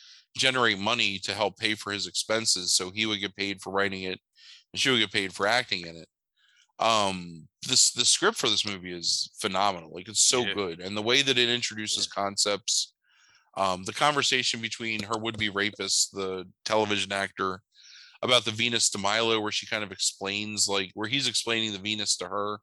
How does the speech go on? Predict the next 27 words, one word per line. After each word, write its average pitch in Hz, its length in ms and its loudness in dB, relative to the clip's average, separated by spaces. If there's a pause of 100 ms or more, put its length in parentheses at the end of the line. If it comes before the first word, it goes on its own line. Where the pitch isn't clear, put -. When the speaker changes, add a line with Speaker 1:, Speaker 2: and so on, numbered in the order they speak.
(680)
Speaker 1:
um, 92 360 2
and 104 100 -4
she's 120 240 4
sort 113 220 2
of, 95 140 -4
like, 95 300 -2
becoming 104 520 -4
intrigued 123 420 -2
by 117 120 2
the 113 160 4
idea 113 260 4
because 101 340 -6
it's 92 200 2
this - 180 4
thing 107 240 0
that's, 101 180 -6
like, 95 140 -6
emerging 95 420 -4
from 90 200 -12
water, 95 340 0 (540)
Speaker 2:
Mm. 85 240 -16
Speaker 1:
you 104 60 -10
know, 92 120 -2
this 87 200 0
goddess 98 500 2
or 107 60 2
whatever. 98 480 -2